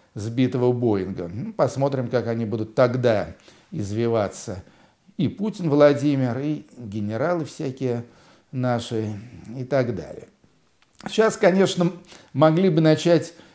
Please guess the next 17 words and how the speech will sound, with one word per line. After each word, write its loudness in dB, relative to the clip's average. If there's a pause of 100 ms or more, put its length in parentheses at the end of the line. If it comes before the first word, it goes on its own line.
(140)
извиваться 6
вот 6
эти 2
самые 6
пропагандисты, 2
Мураховский, 6
Леонков, 6
Хателев, 2
Сивков -4
и 0
прочее, 2 (400)
что, -6
естественно, 0
если 4
бы 4
они 4
бы 6